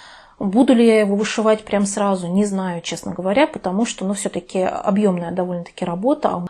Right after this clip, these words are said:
А у меня уже на зиму тоже там планы вырисовываются, и там у меня есть, эм, ну, две тоже таких вот примерно, таких же по объёму работы. А, я не знаю, готова ли я их начать все.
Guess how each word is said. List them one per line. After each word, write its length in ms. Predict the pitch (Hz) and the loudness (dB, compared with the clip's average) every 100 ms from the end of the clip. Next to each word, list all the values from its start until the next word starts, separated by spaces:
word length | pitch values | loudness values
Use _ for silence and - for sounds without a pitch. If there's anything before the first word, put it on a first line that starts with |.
| - | -8
А 160 | - 202 | -2 2
у 40 | |
меня 300 | 202 208 247 | 4 4 4
уже 200 | 240 208 | 2 2
на 180 | 196 220 | 2 2
зиму 220 | 214 202 202 | 2 0 2
тоже 240 | 220 214 | 0 0
там 180 | 175 180 | -6 -4
планы 340 | 208 196 185 | -2 0 -2
вырисовываются, 1200 | 170 175 - 254 277 262 214 185 175 - - 180 | -4 -6 -4 -2 0 -2 0 0 -2 -4 -4 -4
и 320 | - - 208 | -4 -6 -8
там 260 | 214 208 214 | -4 -2 -2
у 40 | |
меня 300 | 196 190 190 | -2 -4 -4
есть, 880 | 190 190 202 220 214 - - - - - | -6 -2 0 0 -4 -12 -12 -12 -10 -8
эм, 640 | 196 185 185 180 180 - - _ _ _ - - - | -6 -6 -6 -8 -10 -12 -14 _ _ _ -20 -10 -2
ну, 120 | 214 | 0
две 300 | 190 208 202 | 2 4 4
тоже 260 | 196 202 185 | 2 -4 -4
таких 420 | 165 - 208 202 | -8 -2 -2 -2
вот 140 | - | -8
примерно, 460 | - 175 190 175 160 | -8 -4 -2 -4 -2
таких 340 | 196 196 190 | -2 0 -2
же 100 | - | -4
по 180 | - 175 | -10 -10
объёму 340 | 165 180 196 180 | -4 0 0 0
работы. 480 | 175 165 156 170 - - - - - | -4 -8 -10 -12 -14 -18 -18 -18 -16
А, 640 | - 175 175 175 175 175 180 - - - | -12 -8 -8 -8 -8 -6 -6 -8 -16 -6
я 180 | 190 196 | -2 2
не 120 | 196 | 2
знаю, 340 | 185 170 160 170 - | 0 -6 -12 -16 -16
готова 460 | - 190 180 208 180 | -10 -4 0 2 0
ли 100 | 170 | 0
я 160 | 175 175 | 0 -2
их 140 | - | -2
начать 360 | 196 - 175 - | -6 -4 -6 -2
все. 400 | - 262 311 | 2 4 2